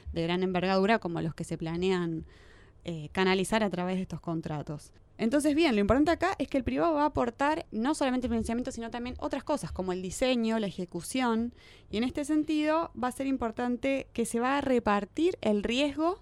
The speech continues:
entre el Estado y el privado.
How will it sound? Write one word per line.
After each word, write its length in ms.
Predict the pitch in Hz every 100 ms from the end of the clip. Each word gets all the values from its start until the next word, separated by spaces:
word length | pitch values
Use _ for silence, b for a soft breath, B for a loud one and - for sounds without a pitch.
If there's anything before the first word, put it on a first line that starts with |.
| -
entre 320 | 220 214 190
el 80 | 180
Estado 560 | 170 - 208 226 269 -
y 240 | - 226 -
el 180 | 196 196
privado. 640 | 170 180 185 165 160 160